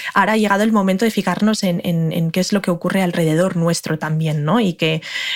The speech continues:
eh, sin alarmarnos, sin ver, eh, pues, fijarnos qué es lo que,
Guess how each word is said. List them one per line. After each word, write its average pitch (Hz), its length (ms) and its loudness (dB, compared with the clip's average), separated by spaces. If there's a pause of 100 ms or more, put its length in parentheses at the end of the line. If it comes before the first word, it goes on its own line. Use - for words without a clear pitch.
eh, 156 500 0
sin 175 320 0
alarmarnos, 175 880 2
sin 160 380 0
ver, 185 260 2
eh, 165 420 0
pues, - 160 -4
fijarnos 180 480 0
qué - 80 -4
es 185 100 0
lo 185 140 0
que, 160 320 -2